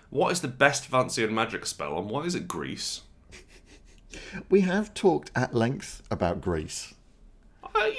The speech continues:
Speaker 1: yeah, but that was, like, fifty episodes ago.
Speaker 2: I th-, I think, I think Grease should be disallowed from the good lists.
Speaker 1: C-, what, 'cause it's too good?
Speaker 2: Yeah, in the same way that,
Speaker 1: Yeah.
Speaker 2: like,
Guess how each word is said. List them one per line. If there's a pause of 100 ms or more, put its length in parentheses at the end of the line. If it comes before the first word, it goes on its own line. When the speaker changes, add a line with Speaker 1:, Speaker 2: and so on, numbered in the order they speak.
Speaker 1:
yeah,
but
that
was,
like,
fifty
episodes
ago. (400)
Speaker 2:
I
th-,
I
think, (340)
I
think
Grease
should
be (1200)
disallowed (120)
from
the
good
lists. (1000)
Speaker 1:
C-,
what,
'cause
it's
too
good? (360)
Speaker 2:
Yeah,
in
the
same
way (720)
that,
Speaker 1:
Yeah.
Speaker 2:
like,